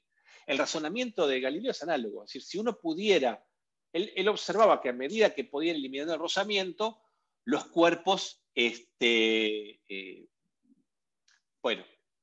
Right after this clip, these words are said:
se, se, se, se movían independientemente de su masa, ¿está bien? Este, estoy mezclando acá un par de cosas, pero no, no importa, pero imaginemos que si yo puedo ir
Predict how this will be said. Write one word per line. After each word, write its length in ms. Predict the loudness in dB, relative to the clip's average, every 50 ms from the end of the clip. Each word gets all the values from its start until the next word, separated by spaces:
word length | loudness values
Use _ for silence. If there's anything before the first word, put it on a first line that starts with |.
| _ _ _ _ _ _ _ _ _ _ _ _ _ _ _ _ _ _ _ _ _ _ _
se, 300 | -16 -14 -12 -12 -12 -12
se, 360 | -10 -4 -2 -2 -2 -2 -4
se, 360 | -10 -10 -6 -4 -4 -4 -6
se 180 | -8 -8 -6 -4
movían 360 | -4 -4 -2 0 0 0 0
independientemente 720 | -2 -4 -6 -6 -8 -10 -10 -10 -10 -10 -10 -10 -10 -8 -8
de 60 | -8
su 120 | -6 -2
masa, 480 | 0 0 0 0 -2 -2 -4 -4 -6 _ _ _ _ _ _ _ _ _ _
¿está 120 | -6 -4
bien? 340 | -2 -2 -4 -6 -10 -14 _ _ _ _ _ -4
Este, 680 | -2 -2 -2 -2 -8 -8 -2 2 2 4 4 4 2 0 -2 -6 -10 -14 -18 _ _ _ -20 -20 _ _
estoy 160 | _ -16 -14
mezclando 320 | -12 -12 -10 -10 -10 -8 -8
acá 80 | -8
un 100 | -8 -6
par 140 | -6 -6 -6
de 100 | -6 -4
cosas, 260 | -4 -4 -6 -6 -8 -16
pero 200 | -16 -16 -16 -16 -16 -18 _ _
no, 360 | -20 -16 -14 -14 -14 -14 -18 _
no 120 | -14 -12 -10
importa, 380 | -4 0 0 0 0 0 -4
pero 140 | -4 -6 -8
imaginemos 420 | -8 -8 -8 -8 -6 -2 -4 -4
que 120 | -4 -6 -10
si 120 | -10 -10
yo 220 | -10 -8 -8 -8 -4
puedo 180 | -4 -4 -4
ir 340 | -4 -4 -6 -6 -6 -6 -8